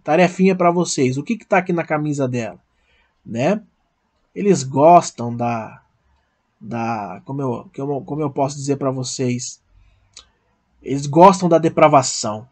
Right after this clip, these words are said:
né? Ó, olha só. Até selecionaram, destacaram a matéria, essa parte aqui da matéria, ó. Cerca de quatrocentos e cinquenta manifestações estão previstas em todo o país,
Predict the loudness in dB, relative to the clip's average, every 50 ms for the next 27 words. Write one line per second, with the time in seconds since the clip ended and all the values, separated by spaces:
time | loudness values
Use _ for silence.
0 | _ -12 -8 -4 -4 -4 -4 -6 _ _ _ _ _ _ _ _ _ _ _ _
1 | _ _ _ _ _ _ _ 0 2 4 4 2 0 -6 -14 _ _ -8 -2 0
2 | 0 0 2 2 4 4 4 2 -2 -10 _ _ _ -12 -12 -6 0 2 2 2
3 | 0 -2 -6 -2 0 4 4 4 4 2 0 0 2 4 4 4 4 4 2 0
4 | -4 -6 -8 -6 -2 -2 -2 -2 0 2 2 4 4 4 2 0 0 -2 -2 -2
5 | 0 0 0 0 0 -4 -4 -4 -6 -2 0 0 0 0 0 -2 -6 -4 -2 -2
6 | -2 -2 -2 -2 -2 -2 -2 -2 0 2 2 2 2 0 -4 _ _ _ _ _
7 | _ _ _ -10 -2 4 6 8 8 8 8 6 4 4 2 2 4 4 4 4
8 | 4 0 -2 -2 -4 -4 2 6 6 6 6 4 0 _ -8 -6 -6 -4 -4 -4
9 | -2 -2 -2 -2 -2 2 4 6 6 6 6 4 0 0 0 2 4 4 4 4
10 | 2 2 0 0 -2 0 -2 -4 -2 -2 -4 -4 -2 -2 -2 -2 -2 -4 -8 -10
11 | -16 _ -20 -20 -20 -20 -14 -10 -10 -2 2 4 4 6 8 6 6 6 6 2
12 | 2 2 2 2 0 0 0 0 0 -2 -6 -12 _ _ _ -4 -2 -2 -2 0
13 | 0 2 2 2 2 2 4 4 4 4 2 0 0 0 -4 -8 -12 -16